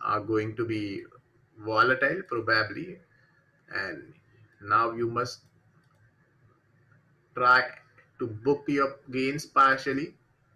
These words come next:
and keep some cash with you. This is the time to book gains and adding to your cash positions. This is not the time to get aggressive on your long positions.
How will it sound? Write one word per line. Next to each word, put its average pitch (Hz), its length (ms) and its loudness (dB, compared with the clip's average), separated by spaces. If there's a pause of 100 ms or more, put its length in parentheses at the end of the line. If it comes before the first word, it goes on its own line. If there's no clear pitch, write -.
(840)
and 95 300 -4 (760)
keep 143 300 -2
some 110 300 -4
cash - 600 0
with 120 200 -8
you. 143 260 -2 (340)
This - 160 -12
is 127 160 -6
the 123 80 -4
time 127 340 -2
to 120 80 -2
book 104 340 -10 (300)
gains 127 400 -2
and 104 220 -4 (400)
adding 107 280 0
to 113 100 -4
your 101 180 -4 (120)
cash 120 380 0
positions. 131 580 -6 (520)
This - 120 -18
is 107 140 -4
not 107 400 -4
the 117 60 -4
time 117 400 0
to 117 120 -4
get 117 340 0
aggressive 117 520 -2
on 113 220 -6
your 110 280 -2 (600)
long 117 300 2
positions. 127 580 -8